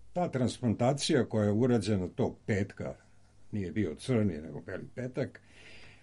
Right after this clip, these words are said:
je jako značajna zbog toga što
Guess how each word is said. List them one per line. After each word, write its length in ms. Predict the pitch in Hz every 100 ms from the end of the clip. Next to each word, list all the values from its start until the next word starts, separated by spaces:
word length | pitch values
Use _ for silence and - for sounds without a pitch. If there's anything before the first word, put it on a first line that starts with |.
| - _ -
je 460 | 95 113 107 107 113
jako 460 | 107 101 196 196
značajna 400 | 131 185 - 135
zbog 200 | 113 113
toga 260 | 147 180 170
što 380 | - 131 107